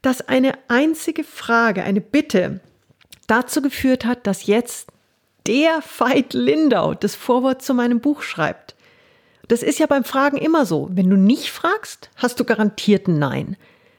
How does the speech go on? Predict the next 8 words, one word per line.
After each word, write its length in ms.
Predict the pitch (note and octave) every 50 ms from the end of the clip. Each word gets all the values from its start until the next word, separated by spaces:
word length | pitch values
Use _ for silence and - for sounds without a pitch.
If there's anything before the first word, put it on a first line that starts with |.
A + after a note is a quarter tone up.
| _ _ -
Wenn 140 | G3+ F#3
du 60 | E3 E3+
fragst, 760 | - - - - - F#4 D4 - - - - - - - - _ _ _ _ _ _ _ _ _
hast 260 | - - F3+ - - -
du 80 | -
aber 140 | - F#3 F#3+
die 120 | E3 E3
Chance, 840 | D3+ - F#3+ - - F#3+ F#3+ A3+ A3+ - - - B3 B3 B3+ C4 C4